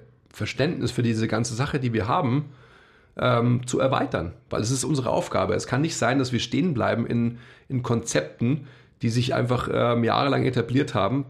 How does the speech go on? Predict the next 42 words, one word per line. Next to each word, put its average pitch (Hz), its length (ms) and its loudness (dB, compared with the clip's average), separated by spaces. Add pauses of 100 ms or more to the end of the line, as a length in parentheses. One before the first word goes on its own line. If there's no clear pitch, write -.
(120)
Das - 160 -10
heißt 127 220 0
nicht, 160 200 -2
dass 123 120 -2
die 120 80 -4
falsch 170 340 0
sind, 92 320 -6 (400)
aber 107 160 2
die 120 100 4
müssen 143 300 4
einfach 120 340 0
erweitert 110 600 0
werden. 98 340 -2 (1160)
Jede 202 280 2
Disziplin, 147 800 0 (640)
zum 143 160 0
Beispiel 135 240 2
Medizin 135 680 2
als - 160 -4
bestes 135 300 -2
Beispiel, 101 500 -2 (460)
äh, 113 200 0
wo 117 80 0
es - 80 0
ja 120 100 0
auch - 160 0
um 131 120 2
den 113 140 4
Menschen 101 320 -2
geht, 98 220 -4
entwickelt 139 420 -2
sich 147 160 0
ja 135 160 4
rasant 131 640 2
weiter. 98 500 0 (480)
Was 113 200 -4
auch 117 40 0
immer 123 120 2
das 107 100 -2
bedeutet, 107 520 -2
rasant. 92 360 -4
Aber, 110 300 0